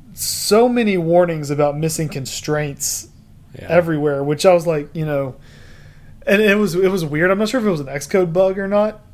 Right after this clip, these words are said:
Speaker 1: Uh,
Speaker 2: Okay.
Speaker 1: 'cause if I, you know how you have the little preview window,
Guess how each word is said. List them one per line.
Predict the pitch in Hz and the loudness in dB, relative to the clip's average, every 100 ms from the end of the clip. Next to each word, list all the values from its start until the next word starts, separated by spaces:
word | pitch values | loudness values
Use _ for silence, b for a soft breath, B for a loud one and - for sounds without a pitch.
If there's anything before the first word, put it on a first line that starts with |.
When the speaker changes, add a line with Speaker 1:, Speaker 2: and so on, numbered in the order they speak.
| - 185 | -14 0
Speaker 1:
Uh, | 165 151 139 135 | 2 2 2 -4
Speaker 2:
Okay. | 127 90 - - - - - | -6 -10 -16 -20 -20 -20 -14
Speaker 1:
'cause | - 165 170 | -4 0 2
if | 170 | 4
I, | 196 202 190 - - | 4 4 2 -4 -12
you | 170 | -2
know | 175 175 | 2 2
how | 165 170 151 | 2 0 -2
you | 147 | -4
have | 156 147 | -4 -2
the | |
little | 147 139 | -2 -2
preview | - 151 151 165 | -4 -6 -2 -2
window, | 170 175 175 | -2 0 0